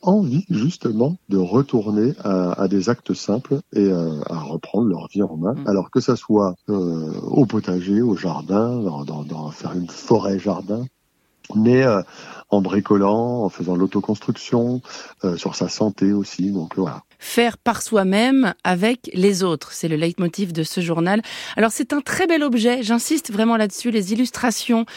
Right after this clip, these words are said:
Speaker 2: sont extrêmement soignées et vos sujets de prédilection sont inscrits en majuscule à la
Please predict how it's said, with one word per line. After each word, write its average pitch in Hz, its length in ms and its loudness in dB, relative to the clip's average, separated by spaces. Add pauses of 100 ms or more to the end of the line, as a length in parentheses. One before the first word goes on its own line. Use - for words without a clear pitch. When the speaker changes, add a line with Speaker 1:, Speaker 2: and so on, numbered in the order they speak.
(300)
Speaker 2:
sont 190 180 -4
extrêmement 233 480 0
soignées 226 540 0 (360)
et 240 120 4
vos 262 160 0
sujets 285 360 2
de 247 80 0
prédilection 240 680 0
sont 208 260 -4
inscrits 202 300 -2
en 214 60 2
majuscule 202 520 0
à 196 60 0
la 165 160 0